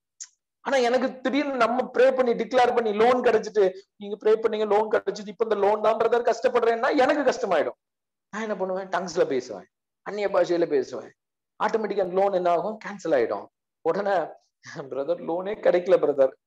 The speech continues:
Thank God. ஆனா சொல்றேன், உங்களை ஆண்டவர் லோனே கிடைக்காம சூப்பரா இப்ப பாருங்க கடன் அடைக்க போறாரு.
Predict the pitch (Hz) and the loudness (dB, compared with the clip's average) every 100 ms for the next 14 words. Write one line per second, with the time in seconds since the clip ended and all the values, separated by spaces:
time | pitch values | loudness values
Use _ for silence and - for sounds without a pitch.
0 | _ _ - 151 160 127 123 147 139 113 | _ _ -8 -6 -6 0 4 6 4 2
1 | - 117 131 131 131 123 131 120 131 151 | -6 -4 -2 0 -2 -2 2 2 2 2
2 | 156 139 123 147 160 185 - 135 143 139 | 0 0 -2 0 0 0 0 0 2 2
3 | 139 165 - - - 196 226 - 214 220 | 2 -2 -4 -12 -14 -12 -10 -4 2 4
4 | - 151 143 143 127 120 143 139 127 117 | 4 4 4 4 2 2 2 0 -2 -2
5 | 110 110 | 0 0